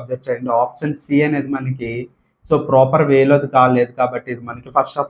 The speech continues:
all ఎలిమినేట్ అయితే చేసేసేయండి. రిమైనింగ్ ఇప్పుడు ఏ, బి, డి, so మూడు మనం చూద్దాం. So ఒకసారి జాగ్రత్తగా చూసినట్లయితే ఇక్కడ ఏదైతే ఈ ఎల్ షేప్ ఉన్నాయో రెండు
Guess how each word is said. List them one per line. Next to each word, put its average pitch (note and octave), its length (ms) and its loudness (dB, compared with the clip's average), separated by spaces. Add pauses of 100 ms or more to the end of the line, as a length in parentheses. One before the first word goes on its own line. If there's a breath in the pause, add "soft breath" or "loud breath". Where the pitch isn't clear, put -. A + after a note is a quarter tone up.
all C#3 80 2 (160)
ఎలిమినేట్ C3 380 -4
అయితే B2+ 140 -6 (100)
చేసేసేయండి. A2 680 -4 (100)
రిమైనింగ్ D3+ 420 0
ఇప్పుడు C3 220 -6 (760 loud breath)
ఏ, D#3+ 40 6 (260)
బి, C3+ 120 4 (340)
డి, C3 120 8 (260)
so D3+ 100 4 (300)
మూడు E3 200 6 (120)
మనం B2+ 140 -2 (100)
చూద్దాం. A2+ 340 -6 (140)
So D#3 120 0
ఒకసారి D3 300 -2
జాగ్రత్తగా D3 440 2
చూసినట్లయితే D3 680 -2 (540)
ఇక్కడ D3 140 0 (100)
ఏదైతే F3 340 4 (200)
ఈ D3+ 40 4 (180)
ఎల్ C#3+ 100 2 (120)
షేప్ E3+ 260 2
ఉన్నాయో C#3+ 220 0 (100)
రెండు C#3 300 2